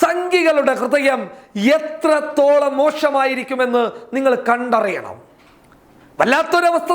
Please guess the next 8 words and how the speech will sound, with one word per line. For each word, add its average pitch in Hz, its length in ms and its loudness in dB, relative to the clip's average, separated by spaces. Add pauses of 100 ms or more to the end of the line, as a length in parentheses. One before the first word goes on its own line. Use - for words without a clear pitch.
തന്നെയായിരുന്നു. 320 680 0 (640)
ചില 247 140 4 (180)
ആളുകൾ 330 300 2 (540)
രാമക്ഷേത്രത്തിൻ്റെ 320 1120 0 (720)
ഉദ്ഘാടനത്തിൻ്റെ 320 880 0
ചില 302 120 2 (120)
ചിത്രങ്ങൾ 285 520 -2 (340)
ഈ 269 40 2